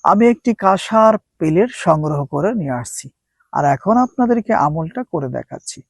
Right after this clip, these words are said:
আর হ্যাঁ, কাঁসার প্লেট সংগ্রহ করে আনার পরে সর্বপ্রথম যে কাজটুকু আপনারা করে নেবেন, আলা মাটি অথবা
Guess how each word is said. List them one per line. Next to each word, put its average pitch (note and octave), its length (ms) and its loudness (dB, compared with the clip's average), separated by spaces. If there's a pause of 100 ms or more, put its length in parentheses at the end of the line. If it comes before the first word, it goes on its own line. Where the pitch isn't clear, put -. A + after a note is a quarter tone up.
(580)
আর F#3 140 4
হ্যাঁ, C#3+ 340 2
কাঁসার A3 500 2 (140)
প্লেট G#3+ 260 4 (120)
সংগ্রহ D#3+ 460 0
করে G#3 300 2
আনার D3+ 360 0
পরে D#3+ 220 2 (120)
সর্বপ্রথম F#3+ 840 -2
যে F3+ 160 -2
কাজটুকু D#3+ 520 -6
আপনারা D3 360 -6 (100)
করে C#3 200 -4
নেবেন, C#3+ 260 -4 (680)
আলা F3 340 6
মাটি G3+ 380 2 (500)
অথবা G#3 320 2